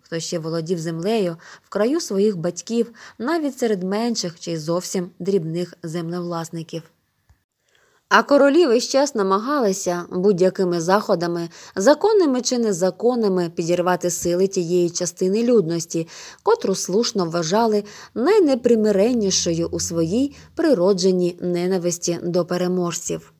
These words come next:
Усі королі нормандської крові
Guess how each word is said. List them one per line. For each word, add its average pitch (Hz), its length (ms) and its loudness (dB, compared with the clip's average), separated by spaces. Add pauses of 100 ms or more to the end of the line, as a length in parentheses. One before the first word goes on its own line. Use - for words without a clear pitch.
(200)
Усі 170 240 -2
королі 190 500 0 (300)
нормандської 254 760 2
крові 208 540 2